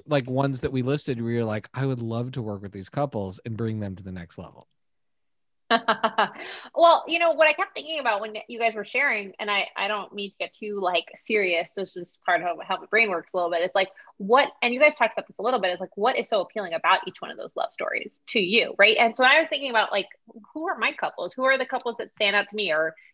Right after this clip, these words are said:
Speaker 2: can I even <laughs> name anyone in a T V show or a movie that's a couple if, outside of what you've named? You know, I was like, well, what comes to me is more couples with drama. That's not the couples that I aspire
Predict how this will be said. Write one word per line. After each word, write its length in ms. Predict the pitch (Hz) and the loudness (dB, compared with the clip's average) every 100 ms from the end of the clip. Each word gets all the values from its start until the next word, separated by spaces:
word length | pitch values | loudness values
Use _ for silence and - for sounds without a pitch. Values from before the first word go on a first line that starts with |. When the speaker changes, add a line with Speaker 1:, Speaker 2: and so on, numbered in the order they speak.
| - | -2
Speaker 2:
can 140 | 214 | 2
I 60 | 214 | 4
even 260 | 220 226 | 2 -2
<laughs> 80 | 208 | 2
name 120 | 294 285 - | 0 0 2
anyone 720 | 294 403 - 370 - 330 285 277 539 640 494 | 4 4 4 2 8 8 6 0 -6 -4 -2
in 120 | 277 | 0
a 60 | 254 | 0
T 180 | 269 240 | -2 -8
V 160 | 240 | -6
show 60 | 233 | -2
or 160 | 214 214 | -2 -2
a 40 | |
movie 240 | 208 202 | -4 -4
that's 180 | 196 196 | -4 -6
a 40 | 208 | -2
couple 380 | 254 - 190 - - - | -2 0 -4 -8 -14 -6
if, 180 | 220 | -6
outside 380 | - 190 - 233 | 0 -2 0 -2
of 60 | 214 | -2
what 120 | 208 | -6
you've 180 | 220 196 | -10 -8
named? 280 | 196 175 165 | -8 -8 -2
You 140 | 220 | 4
know, 120 | 202 | 4
I 140 | 214 233 | 4 2
was 100 | 240 | 0
like, 160 | 254 240 - | -2 -4 2
well, 360 | 311 294 - - | 6 6 4 -2
what 200 | 254 - | -8 0
comes 280 | 320 - - | 2 2 -4
to 80 | 285 | -12
me 180 | 254 233 | -6 -6
is 80 | - | -4
more 220 | 233 240 - | -4 -4 -2
couples 300 | 254 247 214 | -2 -2 -6
with 180 | 196 - | -8 0
drama. 380 | 226 311 190 - - _ - | 4 4 0 -10 -14 _ 0
That's 140 | 311 | 4
not 140 | 403 415 | 4 2
the 80 | - | 2
couples 300 | 277 269 233 | 2 2 2
that 80 | 196 | 2
I 100 | 160 | 0
aspire 520 | - - 240 262 | -2 4 4 6